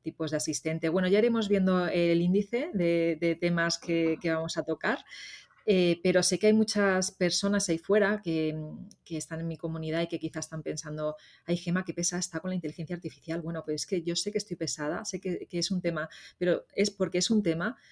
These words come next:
que nos atañe y es un tema del que tenemos que aprender. No podemos continuar diseñando productos digitales sin saber nada de inteligencia artificial.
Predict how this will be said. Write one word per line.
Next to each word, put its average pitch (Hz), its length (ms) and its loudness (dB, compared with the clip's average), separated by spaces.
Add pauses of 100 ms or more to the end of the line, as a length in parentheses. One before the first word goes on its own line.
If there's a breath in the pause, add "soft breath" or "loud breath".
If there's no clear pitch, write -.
(120 soft breath)
que 175 120 -2
nos 170 180 0
atañe 156 560 -2 (220)
y 190 340 2
es 170 160 -2
un 180 100 0
tema 165 220 -2
del 196 100 0
que 185 100 -4
tenemos 156 200 -4
que - 80 -6
aprender. 147 480 -6
No 165 180 -6
podemos 170 280 -2
continuar 156 500 -6
diseñando 160 460 -6
productos 160 300 -2
digitales 190 420 -2
sin 165 100 -4
saber 156 260 -4
nada 160 260 -4
de 165 100 -6
inteligencia 151 460 -6
artificial. 143 500 -12